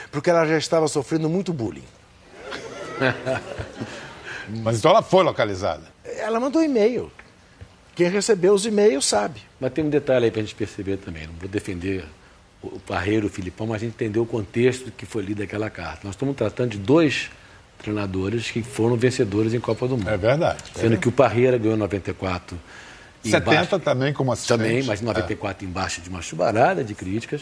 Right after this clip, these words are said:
Speaker 3: Depois valorizaram o trabalho dele.
Speaker 2: Foi lindo.
Speaker 3: O, o dez seria o Raí, o Raí não vingou, ele montou um, um esquema que ninguém atacava o Brasil,
Speaker 2: Tem
Speaker 3: deixou o
Speaker 2: toda
Speaker 3: Romário
Speaker 2: razão. Eu
Speaker 3: livre.
Speaker 2: defendo noventa e quatro, aquela seleção, até a
Speaker 3: Então,
Speaker 2: morte.
Speaker 3: depois, é, é, o Filipão, em dois mil e dois, também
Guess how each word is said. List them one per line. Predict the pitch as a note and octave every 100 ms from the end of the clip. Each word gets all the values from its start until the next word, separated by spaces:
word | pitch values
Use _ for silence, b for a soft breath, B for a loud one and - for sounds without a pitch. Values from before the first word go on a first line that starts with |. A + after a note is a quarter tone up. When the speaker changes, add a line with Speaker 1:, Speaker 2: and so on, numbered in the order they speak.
| -
Speaker 3:
Depois | G2 G2+ C3 E3 B2+
valorizaram | A2+ A2 G#2 G2+ F#2
o |
trabalho | G2 F#2 F#2 E2+
dele. | E2+ F2+
Speaker 2:
Foi | G2
lindo. | G#2+ B2 C3+ C#3 E3+
Speaker 3:
O, | A2+
o |
dez | G#2+ A#2 A2
seria | - G#2 G#2+
o |
Raí, | G2 G#2 A#2+ B2+
o |
Raí | G#2 A2
não |
vingou, | F#2+ G2 G#2+
ele | A#2 G#2+ - C3
montou | A#2+ G2 B2+ B2+
um, | A2+ B B B
um | A#2+
esquema | G#2+ - A#2+ A2+
que | A2+
ninguém | A2+ A2 C3
atacava | A#2 G#2 G#2
o | F#2+
Brasil, | G2 F#2+
Speaker 2:
Tem | G#2
Speaker 3:
deixou | G2+ A#2+
o |
Speaker 2:
toda | A#2 E3 E3
Speaker 3:
Romário | B2+ G#2
Speaker 2:
razão. | G#2+ B2
Eu | C#3
Speaker 3:
livre. | C3 D3
Speaker 2:
defendo | E3+ F3+ F3
noventa | C#3 D#3+ D3+ A#2
e |
quatro, | - D3 D3
aquela | A#2 C3+
seleção, | A#2 C3 A#2+ - D#3 C#3+
até | G2+ C#3 D3
a | F3+
Speaker 3:
Então, | C3+
Speaker 2:
morte. | G#2 F#2+ G#2
Speaker 3:
depois, | B2 - B2 C#3 D3 D3+
é, | D#3 C3 B2 A#2 A2+ G#2+ G#2 G2+
é, | G#2
o | A#2 G2
Filipão, | - G#2+ - A2+ A2+
em |
dois | G#2 G#2
mil | A2+ G#2+
e |
dois, | F#2+ A#2 -
também | G#2